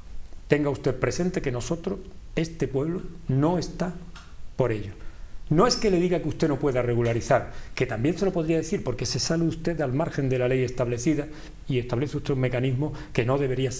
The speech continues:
que no es el más correcto. No, usted puede regularizar lo que quiera, pero, oiga, traiga usted primero el agua aquí, porque la necesitamos. Y esa era la idea. ¿Qué es lo que ha pasado? Bueno, pues pasó que se aprobó por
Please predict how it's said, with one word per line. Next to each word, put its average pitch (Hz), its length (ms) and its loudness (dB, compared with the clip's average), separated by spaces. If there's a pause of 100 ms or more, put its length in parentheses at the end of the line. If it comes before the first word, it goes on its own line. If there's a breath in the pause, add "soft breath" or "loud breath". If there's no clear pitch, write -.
(100)
que 123 140 2
no 143 100 4
es 147 120 0
el 117 100 0
más 120 120 -2
correcto. 95 400 -4 (460 loud breath)
No, 123 160 4 (560 loud breath)
usted 180 260 2
puede 185 200 2
regularizar 151 440 0
lo 151 100 0
que 113 100 -4
quiera, 120 340 2 (200)
pero, 120 240 0 (100)
oiga, 139 240 0 (260)
traiga 151 320 -2
usted 160 220 -2
primero 135 320 0
el 120 80 0
agua 120 220 0
aquí, 156 220 -2 (380)
porque 117 300 2
la 104 100 -2
necesitamos. - 680 -4 (140)
Y 165 120 6
esa 190 240 2
era 180 160 2
la 143 80 2
idea. 156 240 4 (1300 loud breath)
¿Qué 180 80 10
es 196 60 12
lo 202 100 8
que 202 80 4
ha 180 80 4
pasado? 147 460 6 (200)
Bueno, 143 220 -2
pues - 240 -6 (220)
pasó 123 400 2
que 117 340 -2
se 107 220 -2
aprobó 104 440 -2 (320)
por 104 300 -4